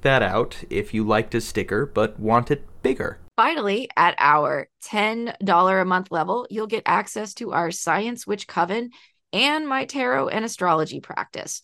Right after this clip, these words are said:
Speaker 2: where I will read your tarot over Zoom and can give you insight into your birth chart. I'm working on getting with all the new Science Witch Coven members, including our newest member, Gigi, in Australia, which I'm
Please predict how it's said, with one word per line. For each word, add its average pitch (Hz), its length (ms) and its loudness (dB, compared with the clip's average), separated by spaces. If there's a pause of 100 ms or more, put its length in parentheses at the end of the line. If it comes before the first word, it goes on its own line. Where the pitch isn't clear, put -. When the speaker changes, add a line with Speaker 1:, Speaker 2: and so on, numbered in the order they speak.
(240)
Speaker 2:
where 180 140 4
I 170 100 6
will 175 180 0
read 254 280 -6
your 277 100 -2
tarot 180 440 -2
over 285 220 -2
Zoom 220 480 -4
and 226 280 -2
can 220 160 -6
give 208 140 -6
you 196 120 0
insight 208 420 -2
into 190 200 -4
your 175 120 -4
birth 147 280 -6
chart. 147 360 -4 (600)
I'm 190 280 2
working 214 480 0
on 190 180 2
getting 190 460 0
with 185 280 -2
all 175 220 4
the 185 140 -2
new 185 160 -2
Science 190 440 -2
Witch 196 160 -6
Coven 214 380 -2
members, 196 460 0
including 214 580 -4 (140)
our 180 360 4
newest 196 380 -4
member, 185 460 0
Gigi, 202 480 -6
in 170 240 -2
Australia, 147 840 -2
which 147 220 -8
I'm - 260 -8